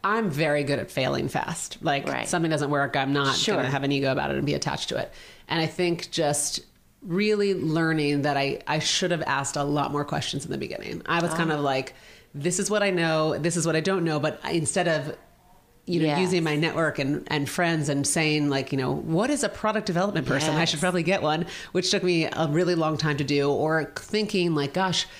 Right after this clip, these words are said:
Speaker 1: we're gonna be in these twenty-eight Neiman's doors. Is that good for the brand, or is
Speaker 2: Right.
Speaker 1: that not good for the
Speaker 2: Right,
Speaker 1: brand?"
Speaker 2: right, right.
Speaker 1: You know, you just don't kind of know if you're
Speaker 2: You're just
Speaker 1: growing.
Speaker 2: excited you're
Speaker 1: Exactly.
Speaker 2: in a store. Yeah, I,
Speaker 1: Exactly.
Speaker 2: I, we heard somebody talk about that the other day, and she was talking about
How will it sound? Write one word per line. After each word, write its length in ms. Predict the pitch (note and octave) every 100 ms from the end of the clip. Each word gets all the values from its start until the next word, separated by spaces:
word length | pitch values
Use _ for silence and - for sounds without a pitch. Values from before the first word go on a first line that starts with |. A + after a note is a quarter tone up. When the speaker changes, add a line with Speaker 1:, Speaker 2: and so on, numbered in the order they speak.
| - - - -
Speaker 1:
we're 280 | E3+ G#3
gonna 160 | F#3 F#3
be 80 | F3
in 80 | D#3
these 160 | C3
twenty-eight 360 | - F#3 E3+ D#3
Neiman's 300 | E3+ F3 C3+
doors. 260 | C#3+ C#3+
Is 100 | D#3+
that 220 | D#3 C#3+ B2+
good 160 | G#3
for 140 | G#3 C4+
the 60 |
brand, 260 | C#4+ C#4+ C4+
or 40 |
is 40 | F#3+
Speaker 2:
Right. 120 | C#3+
Speaker 1:
that 80 | D3+
not 300 | G3 B3+ C4+
good 140 | B3
for 60 | D3+
the 60 | -
Speaker 2:
Right, 80 | - G2+
Speaker 1:
brand?" 20 |
Speaker 2:
right, 220 | E3 E3
right. 340 | D3 D3+ B2 F3
Speaker 1:
You 60 |
know, 80 | G3+
you 80 | G#3
just 240 | G#3 F3
don't 320 | F#3 F#3 E3
kind 200 | D3+ F#3
of 60 | E3+
know 300 | E3 F3+ G#3+
if 100 | D#3+
you're 160 | D3+ C3+
Speaker 2:
You're 140 | D3
just 160 | E3+ F#3+
Speaker 1:
growing. 160 | F#3
Speaker 2:
excited 440 | F3 E3 E3+ E3 C#3+
you're 180 | -
Speaker 1:
Exactly. 560 | D3+ C3+ C#3 - F3+ F3+
Speaker 2:
in 40 |
a 0 |
store. 240 | F3 C#3 B2
Yeah, 180 | C3 C#3+
I, 40 | C3+
Speaker 1:
Exactly. 520 | D3 D#3+ - - F3+
Speaker 2:
I, 260 | D3+ D3+ D3+ -
we 140 | D#3
heard 260 | D3+ C#3+ -
somebody 320 | D3 D3 C#3+
talk 160 | C#3+ C#3+
about 200 | D3+ D3
that 160 | D3
the 100 | C#3+
other 140 | C#3+ D3
day, 220 | D3+ D#3
and 120 | C#3
she 160 | - C#3
was 160 | B2+
talking 260 | - C3+ C#3+
about 280 | C3+ C3+